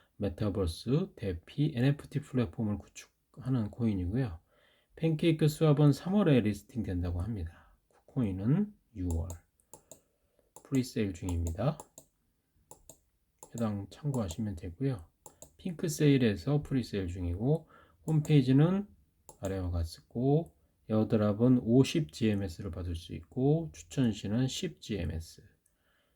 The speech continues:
어, 배포는 이월 십구 일이라고 하네요. 예. 참고하시면 될 것 같고요. 계약 주소하고 링크 있습니다. 로드맵이 있는데, 예, 요거는 다 읽어드리지 않고, 어, 참조하시면 될 것 같습니다.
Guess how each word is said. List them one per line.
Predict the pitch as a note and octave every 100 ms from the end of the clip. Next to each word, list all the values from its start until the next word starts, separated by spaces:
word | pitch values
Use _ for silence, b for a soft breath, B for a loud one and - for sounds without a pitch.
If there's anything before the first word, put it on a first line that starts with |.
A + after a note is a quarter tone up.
| _ -
어, | F#2+ F2+
배포는 | - A#2+ - D3+ D#3 D#3+ D3+ -
이월 | A#2 B2+ C3+ B2+
십구 | - - F3+
일이라고 | D#3 G#2+ F#2+ F2 E2+
하네요. | F#2+ B2 - -
예. | E2+ E2+ _ _ - _ - _ _ _ _
참고하시면 | - B2 G#2 F#2 F2 F#2+
될 | F2+ E2+
것 | F2+
같고요. | E2 - C3+ G3 -
계약 | - F2+ F2
주소하고 | - - F#2 F2 - D#3
링크 | A#2 A2 -
있습니다. | G2 - E2 E2 - _ _ - - - b b b b - A#2
로드맵이 | C3 C#3 D#3+ D#3+ D3+ C3+ D#3 D3+
있는데, | A2 A#2 A2 D3 B2+ E2+ F2 G2+
예, | F#2+ F#2+
요거는 | A2+ B2 A2+
다 | - G#2+ G#2
읽어드리지 | G#2 A2 G2 G2 G#2
않고, | G2+ F2 - D3 G#3 G#3+ b b b _
어, | G2+ F#2 F2
참조하시면 | - D3+ C3 G#2 G#2+ F#2+
될 | E2
것 | - F2+
같습니다. | E2 - F#2 E2